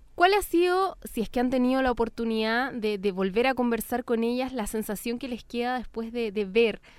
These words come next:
despersonalizada, ¿no?, su historia individual y puesta en, en este personaje a ellas mismas? Porque la historia se cuenta muy distinta dependiendo de quién la diga. Probablemente las nietas,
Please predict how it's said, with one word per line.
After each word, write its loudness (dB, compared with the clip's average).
despersonalizada, 4
¿no?, 2
su -4
historia 2
individual 4
y 0
puesta 0
en, -2
en 0
este -4
personaje -6
a 0
ellas 0
mismas? -6
Porque -6
la -10
historia -4
se -6
cuenta -2
muy 0
distinta -4
dependiendo -2
de -2
quién -2
la -2
diga. 0
Probablemente 0
las 4
nietas, 0